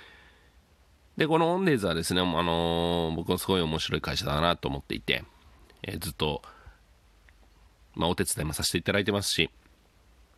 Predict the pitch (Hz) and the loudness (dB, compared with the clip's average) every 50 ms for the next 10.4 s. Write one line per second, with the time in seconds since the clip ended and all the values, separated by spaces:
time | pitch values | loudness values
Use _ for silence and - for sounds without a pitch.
0 | _ _ - - 90 82 82 80 76 76 73 - - - - - - - - - | _ _ -4 -2 0 2 2 2 0 -2 -4 -6 -10 -14 -18 -20 -20 -20 -20 -20
1 | - _ _ _ _ _ - - 80 - 90 92 98 92 - - - 78 - - | -20 _ _ _ _ _ -8 -6 -4 0 2 2 2 2 0 0 -4 -2 0 0
2 | 78 69 - - - 78 - - 80 78 76 78 78 71 - - - - - - | 0 -2 -2 -2 -4 -2 -2 -2 -2 -2 -2 -2 -2 -2 -4 -6 -12 -18 -18 -18
3 | - - - 98 95 92 87 - - - 104 101 98 98 98 - - 104 90 - | -8 -2 2 4 4 4 2 2 0 0 2 2 2 2 2 2 2 2 2 0
4 | 73 71 - 85 76 80 - 76 71 - - 71 73 76 73 73 76 - - 69 | -2 -2 -2 -2 -2 -2 -2 -4 -4 -2 -2 -2 0 0 -2 -2 -4 -4 -4 -4
5 | 71 - - - - - - - - - - - - 67 71 73 76 73 78 73 | -4 -6 -10 -12 -16 -18 -18 -18 -20 -20 -16 -10 -6 -4 -2 0 0 -2 -2 -2
6 | - - 78 78 76 - - 87 85 - - - - - - - - - - - | -2 -2 -2 -2 -2 -2 0 0 0 0 -2 -4 -8 -14 -20 -20 -20 -20 -6 0
7 | - 165 165 156 120 104 80 98 98 92 90 90 87 87 87 87 87 90 104 107 | 4 4 4 4 4 4 4 4 4 4 2 2 2 2 2 2 4 4 4 6
8 | 104 104 101 92 85 80 78 76 73 67 - - - - - - 92 92 90 92 | 6 4 2 2 2 2 2 2 0 0 -2 -6 -10 -6 -2 0 2 2 2 2
9 | 87 - 90 - - 76 - - 92 92 90 - - 80 80 78 76 85 87 87 | 2 2 0 0 -2 -4 -2 0 0 0 0 0 0 0 0 2 2 0 0 0
10 | 80 - 85 80 80 - - - | 2 0 0 0 0 -2 -2 -2